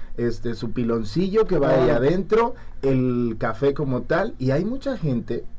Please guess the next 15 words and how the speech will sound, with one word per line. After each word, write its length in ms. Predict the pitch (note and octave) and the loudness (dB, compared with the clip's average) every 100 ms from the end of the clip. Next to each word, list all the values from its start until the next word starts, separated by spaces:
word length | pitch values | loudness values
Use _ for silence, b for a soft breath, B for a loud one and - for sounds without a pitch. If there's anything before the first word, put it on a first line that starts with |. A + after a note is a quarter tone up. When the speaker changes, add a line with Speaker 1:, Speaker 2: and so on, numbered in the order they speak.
| - - | -8 -4
Speaker 1:
que 100 | A#2 | -2
le 100 | A2 | -2
pone 420 | A2+ B2+ C#3 D3+ - | 0 0 0 0 -2
una 240 | B2+ C#3+ | 0 0
cascarita 520 | D3 C#3+ C3 A#2+ - | -4 -4 -2 -2 -2
de 100 | A#2 | -2
naranja 520 | G2+ G#2 C#3 C#3+ D3+ E3 | 0 0 0 -2 -4 -2
Speaker 2:
Sí. 220 | D#3+ C#3 - | -4 -4 2
Speaker 1:
o 340 | C3+ D3 D3+ | 6 8 6
una, 320 | C3 C3 C3+ B2+ | 4 4 2 2
este, 500 | - - A2 G#2 G2+ | -2 0 2 2 0
bueno, 240 | A#2 A#2 | 0 0
anís 240 | A#2+ A2+ | 0 -2
estrella 540 | A2 - B2+ C#3 C#3+ C#3 | -4 -2 0 0 0 0
también. 400 | A#2+ A2 B2 | 0 0 0